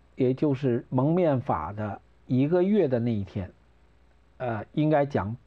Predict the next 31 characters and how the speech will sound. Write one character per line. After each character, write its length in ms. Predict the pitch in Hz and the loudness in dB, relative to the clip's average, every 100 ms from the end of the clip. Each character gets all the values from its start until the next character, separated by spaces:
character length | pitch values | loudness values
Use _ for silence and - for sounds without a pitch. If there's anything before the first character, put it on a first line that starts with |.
| _ | _
被 320 | 185 180 131 | 0 2 2
人 420 | 104 98 92 110 139 - | 0 -2 -2 -4 -8 -12
推 320 | - 160 151 | -2 0 0
从， 360 | 156 - 127 143 - - - _ - _ _ _ _ | -4 -4 -2 -4 -12 -20 -20 _ -20 _ _ _ _
呃， 380 | - 123 110 104 - | -2 2 2 -2 -6
停 220 | - 160 | -2 2
车 120 | 160 | 2
场 240 | 147 110 104 | -2 -6 -8
从 220 | - 135 | -2 -2
三 240 | 143 156 143 | 2 0 2
楼 200 | 123 131 - - | 0 -2 -10 -10
推 260 | - 147 143 | -2 0 2
到 220 | 120 101 | 0 0
了 80 | 90 | -2
二 160 | 107 | -4
楼， 160 | 85 - _ _ _ _ _ _ _ - _ _ _ _ _ - | -6 -12 _ _ _ _ _ _ _ -20 _ _ _ _ _ -2
呃， 100 | 143 | 0
最 240 | 165 147 | 2 2
终 200 | 151 147 | 2 -2
死 160 | - 107 | -2 -4
亡， 200 | 90 123 - | -4 -8 -6
在 240 | - 123 | 0 0
十 240 | 110 - 131 | -2 -2 0
一 60 | |
月 180 | 135 120 | 2 0
八 220 | - 123 | 0 -2
号 200 | 120 110 - _ | -2 -8 -18 _
最 160 | 123 | -4
终 180 | 117 120 | -2 -4
死 160 | 110 85 | -6 -14
亡。 140 | - | -16